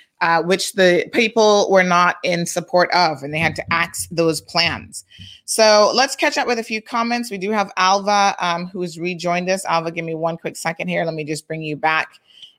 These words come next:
into the studio. Um, there we go.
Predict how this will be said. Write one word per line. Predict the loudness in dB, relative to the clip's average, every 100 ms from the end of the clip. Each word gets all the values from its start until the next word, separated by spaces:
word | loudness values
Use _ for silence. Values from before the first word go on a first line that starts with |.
| _
into | -2 0 -2 0 2 2 0
the | -2 -4
studio. | -4 -2 0 2 4 6 6 4 2 -4 _ _ _ _ _ _
Um, | -2 0 0 0 -2 -2 -4 -4 -8 -10 -12 -16 _ _ _ _ _ _ _ -12 -8
there | -4 -2 0
we | -2
go. | 4 4 6 4